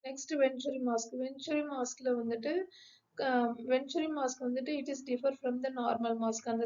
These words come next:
சிம்பிள் மாஸ்க்ல இருந்து இது வந்து கொஞ்சம் டிஃபரெண்டா இருக்கும். ஆ, but கனெக்டிங் டியூபிங்ஸ் எல்லாமே வந்துட்டு ஒரே மாதிரி தான். அதை வந்துட்டு நான் எப்படி வந்து கனெக்ட் பண்றாங்க அப்படின்றத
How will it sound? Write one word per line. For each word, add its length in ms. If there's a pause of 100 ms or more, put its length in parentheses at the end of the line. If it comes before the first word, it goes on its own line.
சிம்பிள் 400
மாஸ்க்ல 440
இருந்து 360
இது 160
வந்து 200
கொஞ்சம் 300
டிஃபரெண்டா 480
இருக்கும். 460 (520)
ஆ, 340
but 280
கனெக்டிங் 580
டியூபிங்ஸ் 480
எல்லாமே 400
வந்துட்டு 380
ஒரே 200
மாதிரி 340
தான். 220
அதை 220
வந்துட்டு 340
நான் 320
எப்படி 300
வந்து 280
கனெக்ட் 300
பண்றாங்க 540
அப்படின்றத 580